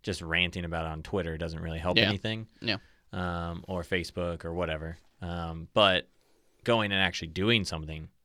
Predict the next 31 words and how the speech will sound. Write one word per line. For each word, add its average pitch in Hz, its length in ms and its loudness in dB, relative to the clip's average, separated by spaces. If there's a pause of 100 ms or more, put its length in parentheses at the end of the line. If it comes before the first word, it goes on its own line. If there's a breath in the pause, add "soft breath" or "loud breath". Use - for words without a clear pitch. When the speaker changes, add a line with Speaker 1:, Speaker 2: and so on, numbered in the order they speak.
(260)
Speaker 1:
does. 73 380 -2 (440)
Speaker 2:
Yeah. 107 160 4
Speaker 1:
If 101 40 2
you 95 120 0
really 95 220 2
want 87 320 -2
to 87 60 -10
make 85 200 -6
an 82 80 -8
impact, 82 560 -6 (120)
if 92 120 -10
you 87 100 -4
really 87 240 -2
wanna 85 200 -4
change 87 340 -6
things, 82 260 -8
if 92 80 -14
you 87 100 -4
really 85 160 -4
wanna 82 180 -6
make 82 160 -8
the 87 80 -10
world 85 160 -4
better, 82 340 0
then, 80 160 -8
like, 80 320 -10
get 85 160 -4
up 82 200 -4
off 82 200 -4
your 78 80 -6
butt 92 320 2